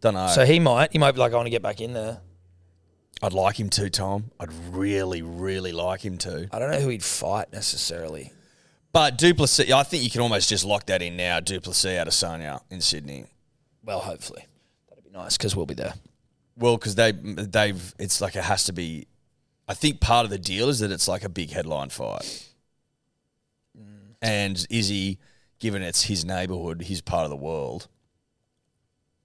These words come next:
Speaker 1: Australasia, mate.
Speaker 2: Ti-, mate, he, he's, it's his.
Speaker 1: Tis.
Speaker 2: Dan Hooker broke his fucking arm in the first round and then, or maybe the second round, but, like, he was losing the first round,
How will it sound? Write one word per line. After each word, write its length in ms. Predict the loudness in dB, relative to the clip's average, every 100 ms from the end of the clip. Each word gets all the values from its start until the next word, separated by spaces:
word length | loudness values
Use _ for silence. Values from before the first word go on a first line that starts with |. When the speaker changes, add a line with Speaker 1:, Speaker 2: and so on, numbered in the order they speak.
| _ _ _ _ -4
Speaker 1:
Australasia, 720 | -2 -2 -4 -4 -4 -4 -8
mate. 220 | -12 -16 -20 _ _ _ _ _
Speaker 2:
Ti-, 200 | -2 -2 -2
mate, 200 | -4 -4
he, 60 |
he's, 260 | -6 -6 -4
it's 120 | -4
his. 280 | -4 -6 -10 _ _ _ _ _ _ _ _
Speaker 1:
Tis. 120 | 4
Speaker 2:
Dan 200 | 6 8
Hooker 440 | 10 8 8 4 2 0
broke 260 | 6 6 6
his 160 | 2
fucking 380 | 4 4 6 4
arm 220 | 6 6 4
in 60 |
the 60 | 0
first 360 | 4 6 6
round 440 | 4 4 6 4 2
and 220 | 0 2
then, 300 | 2 2 -4 -12 -20 _ _ _ _ -6
or 80 | 2
maybe 180 | 4 4
the 80 |
second 400 | 2 2 2 0
round, 380 | -2 -2 -4 -8 -12 -6
but, 220 | -4 -2
like, 220 | -2 -2
he 120 | 0
was 120 | 0 2
losing 340 | 4 4 0
the 40 | -4
first 380 | -2 0 0
round, 300 | -2 -6 -10